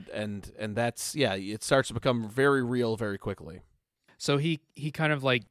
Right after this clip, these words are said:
Speaker 2: takes you back through the first kinda, I don't know, few years of Benny's life, those first five scenes or so. You, and this is,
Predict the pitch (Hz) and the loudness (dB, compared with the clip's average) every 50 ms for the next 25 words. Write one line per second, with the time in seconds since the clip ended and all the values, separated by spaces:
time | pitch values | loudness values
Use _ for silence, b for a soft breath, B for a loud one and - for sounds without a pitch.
0 | _ - - 156 131 127 - 139 127 117 127 120 123 123 - - - - - - | _ -4 -2 -2 -2 0 0 -2 -2 2 4 4 4 2 0 -4 -16 -20 -16 -10
1 | 131 120 123 123 127 127 120 120 113 - - 131 123 117 - - - - _ _ | -4 0 2 2 2 2 0 -2 -4 -4 -2 0 0 0 0 -2 -6 -6 _ _
2 | _ _ - - 123 117 113 110 107 98 - _ _ _ _ _ _ _ _ - | _ _ -2 0 2 2 2 2 0 -2 -4 _ _ _ _ _ _ _ _ -4
3 | 131 131 127 123 123 117 - - 127 123 120 113 113 117 117 117 104 117 101 - | 0 2 4 4 2 2 0 -2 0 0 2 2 2 2 2 2 0 -2 0 2
4 | 113 113 113 110 107 - - 117 117 117 113 - - 120 113 107 - - - 113 | 2 4 2 2 0 0 2 4 4 4 4 2 0 0 0 0 -2 -2 0 0
5 | 113 104 - - - b b b b b b - - 120 113 110 104 - - 123 | 0 0 -2 -6 -10 b b b b b b 2 6 6 6 6 4 0 -2 -2
6 | 117 117 110 107 110 104 - - 120 113 110 110 - B B B B B 127 131 | -2 -2 -2 -2 -4 -4 -2 2 4 4 4 4 2 B B B B B 2 4
7 | 135 139 135 - - 131 123 123 127 - _ _ _ _ - - 123 110 123 127 | 4 4 2 0 -4 -6 -6 -6 -6 -10 _ _ _ _ -4 -2 -2 -2 -2 -4
8 | - | -8